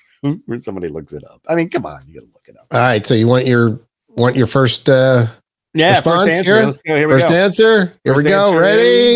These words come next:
Speaker 2: Here we go.
Speaker 1: Bam! John, podcast. That's right. Good job.
Speaker 2: <laughs>
Speaker 1: Woohoo!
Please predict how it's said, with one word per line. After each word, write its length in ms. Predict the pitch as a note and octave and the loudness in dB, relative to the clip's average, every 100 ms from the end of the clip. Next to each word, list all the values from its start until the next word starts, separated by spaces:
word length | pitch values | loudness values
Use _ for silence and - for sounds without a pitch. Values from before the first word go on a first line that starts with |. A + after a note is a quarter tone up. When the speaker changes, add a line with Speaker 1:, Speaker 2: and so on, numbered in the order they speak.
| A#3 | 2
Speaker 2:
Here 160 | A3+ A3 | 2 2
we 100 | A#3+ | 0
go. 480 | C4+ C#4+ D4+ D#4+ - _ _ _ _ _ _ _ _ _ _ _ _ - | 0 2 0 -2 -8 _ _ _ _ _ _ _ _ _ _ _ _ -4
Speaker 1:
Bam! 680 | G#3+ C#4 C4+ B3 A3 F3+ C#3+ | -2 0 2 2 2 0 -2
John, 560 | G3 B3+ C4 C4 G#3+ | 0 2 2 0 0
podcast. 760 | D#3 A3 B3+ A#3 A#3+ G#3 F3 D3 | 0 0 2 0 -2 0 0 -2
That's 240 | G3+ G3 | -4 -4
right. 420 | G3+ A3+ B3+ A#3 D#3 | -2 0 0 0 -4
Good 180 | A3+ | -10
job. 600 | F#3 A3 A#3+ B3 A3 D#3+ | -8 -6 -2 0 0 0
Speaker 2:
<laughs> 100 | C3+ - C3 - A#2 - D3 - C5 C5 A#4+ C#5+ | -4 -8 -14 -12 -14 -10 -10 -2 0 2 4 4
Speaker 1:
Woohoo! 1080 | D5 D5+ D5 C#5 A4 B3+ A3+ F#3 C#3 G#2+ - | 4 4 4 2 2 0 0 0 0 -2 -2